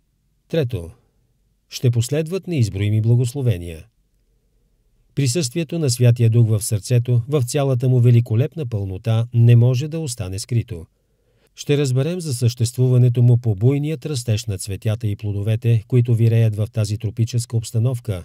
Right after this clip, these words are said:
докато навън светът е скован от мраз и сняг. Няма да има усилия, борба, нито пък външни показности. Святият Дух капе като роса върху нежната зеленина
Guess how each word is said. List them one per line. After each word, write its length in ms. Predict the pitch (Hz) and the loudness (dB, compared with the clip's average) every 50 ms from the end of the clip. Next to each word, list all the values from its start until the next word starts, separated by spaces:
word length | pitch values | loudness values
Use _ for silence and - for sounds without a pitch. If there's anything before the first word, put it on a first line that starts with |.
| _ - | _ 0
докато 380 | 117 123 120 110 113 - 95 | 2 2 2 0 -2 -4 -6
навън 340 | 92 92 90 92 127 139 135 | -6 -6 -4 -2 -2 -2 -2
светът 400 | 123 - 151 139 123 147 135 120 | -4 -4 -6 -6 -6 -6 -8 -6
е 60 | 151 | -8
скован 460 | 131 120 - - 87 92 92 92 98 110 - | -8 -8 -8 -10 -8 -8 -8 -8 -10 -12 -12
от 220 | - 90 - - 87 | -12 -12 -12 -10 -8
мраз 420 | 92 101 110 104 - - - - _ _ _ _ - | -4 -2 -2 -2 -2 -6 -12 -16 _ _ _ _ -10
и 100 | 104 95 | -8 -8
сняг. 340 | - - 98 104 101 92 - _ _ - _ _ _ _ _ _ _ _ _ _ _ _ - | -8 -8 -6 -8 -8 -8 -10 _ _ -20 _ _ _ _ _ _ _ _ _ _ _ _ 0
Няма 300 | 117 123 147 165 180 175 | 2 2 2 2 -2 -4
да 100 | 135 117 | -2 -2
има 220 | 107 104 101 98 | -2 -2 -2 -4
усилия, 580 | 92 92 - - 123 120 117 113 113 113 113 110 - _ _ - | -6 -10 -8 -2 0 2 2 2 2 0 0 -2 -4 _ _ -8
борба, 460 | 110 98 95 92 85 95 101 104 104 113 _ _ _ _ _ - | -4 -2 -2 -2 -2 -4 -4 -4 -4 -8 _ _ _ _ _ -6
нито 240 | 143 147 139 131 143 | -4 -4 -2 -2 -2
пък 200 | 123 143 131 117 | -2 -2 -2 -2
външни 420 | 104 104 123 127 123 - - 120 117 | 0 2 4 4 4 2 0 0 -2
показности. 760 | 127 131 123 - 123 104 98 95 90 - - - 92 85 - _ _ _ _ _ _ _ _ _ _ - | 0 -2 -4 -2 -2 -4 -4 -4 -10 -10 -10 -10 -10 -10 -10 _ _ _ _ _ _ _ _ _ _ -10
Святият 500 | - - 135 135 120 123 127 127 123 117 | -4 0 0 0 0 2 2 2 4 4
Дух 220 | 131 123 117 - | 4 2 0 0
капе 280 | - 127 117 117 117 110 | 0 0 0 2 2 0
като 280 | - 117 117 113 107 | 0 0 0 0 -2
роса 320 | 104 107 - - 117 107 101 | -2 -2 -4 -2 -2 -2 -2
върху 300 | 107 101 104 - 120 117 | -2 -4 -4 0 2 2
нежната 440 | 127 143 135 120 120 104 - 104 | 2 2 0 -2 -2 -2 -2 -4
зеленина 680 | 90 92 95 90 90 90 90 90 92 98 107 117 120 117 | -6 -6 -6 -8 -8 -8 -8 -8 -6 -2 0 0 0 0